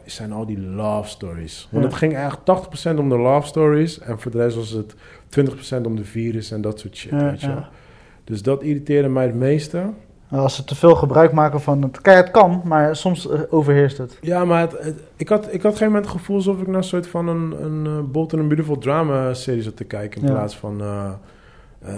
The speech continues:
Speaker 1: een virusserie, weet je wel. Want het begon best wel leuk. En, maar waar ik echt het meest pissed om ben, hè, dude, ik keek deze serie, want ik was zo benieuwd waar, waar,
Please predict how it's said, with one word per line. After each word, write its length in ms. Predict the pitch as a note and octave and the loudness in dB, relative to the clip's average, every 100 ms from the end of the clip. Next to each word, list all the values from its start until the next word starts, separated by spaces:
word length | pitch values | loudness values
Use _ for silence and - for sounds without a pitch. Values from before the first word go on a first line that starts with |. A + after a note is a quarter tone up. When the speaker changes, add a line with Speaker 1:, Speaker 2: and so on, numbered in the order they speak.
| - | -8
Speaker 1:
een 120 | B2 | -8
virusserie, 800 | F#2+ B2+ B2 A2+ - A#2+ G#2+ G2+ | -4 0 0 -2 -2 -2 0 0
weet 120 | G2 | -2
je 60 | G#2 | 0
wel. 100 | E3 | 2
Want 120 | F#3+ | 2
het 80 | G3 | 0
begon 200 | G3 A3 | 0 0
best 180 | F#3+ - | 0 0
wel 140 | E3+ | 0
leuk. 320 | E3+ C#3 B2+ - - - - - - - | 2 2 -2 -10 -20 -20 -20 -20 -20 -18
En, 480 | A#2+ C3 C3+ C3+ B2+ | -8 -4 -2 -2 2
maar 340 | C#3 C#3 C#3+ B2 G#2+ | 2 4 2 -2 -8
waar 220 | C3 C#3 | -4 -4
ik 80 | C#3+ | -4
echt 140 | C3+ - | -6 -6
het 100 | C3 | -2
meest 440 | C#3 D#3+ E3 - | 0 0 -2 -4
pissed 280 | E3 D#3+ D#3+ | -4 -2 -4
om 140 | D3+ | -4
ben, 240 | D3+ D3+ C#3 | -2 0 0
hè, 200 | C3+ C#3 D3+ B2 | -2 -4 -8 -6
dude, 260 | C3+ C3+ - | -4 -4 -4
ik 140 | C3 | 0
keek 220 | D#3 D3+ | 2 4
deze 280 | D3+ D3+ D3 | 4 2 0
serie, 460 | - D3+ D3+ D#3 C#3 | -4 0 2 4 2
want 160 | B2+ | 0
ik 80 | B2 | -2
was 380 | A#2+ A#2+ - - | -4 -8 -10 -6
zo 200 | C#3 C#3 | -2 0
benieuwd 320 | B2 B2 B2 | -2 -2 -4
waar, 200 | A2+ A#2+ A#2 A#2 | -4 -6 -6 -10
waar, 240 | A2 A#2 | -8 -6